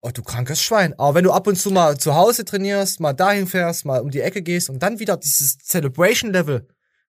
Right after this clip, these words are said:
das ist was ganz anderes. Das ist einfach nur, ah, feinstes Met, Mädchen, Met konsumieren. Ihr könnt ja gerne mal drunter unanieren, was ihr dazu sagt, wie ihr das findet. So, komm. Ah.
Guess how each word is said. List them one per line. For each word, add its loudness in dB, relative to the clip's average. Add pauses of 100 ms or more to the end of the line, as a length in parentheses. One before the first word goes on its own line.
das -8
ist -6
was 4
ganz -2
anderes. -4
Das -4
ist -4
einfach -6
nur, -6
ah, -4 (340)
feinstes -4
Met, 0 (500)
Mädchen, -4
Met -8
konsumieren. -6 (220)
Ihr -8
könnt -2
ja -2
gerne -4
mal -2
drunter -2
unanieren, -4
was -4
ihr -6
dazu -4
sagt, -2
wie -8
ihr -6
das -6
findet. -8 (960)
So, -10 (640)
komm. -14 (540)
Ah. -12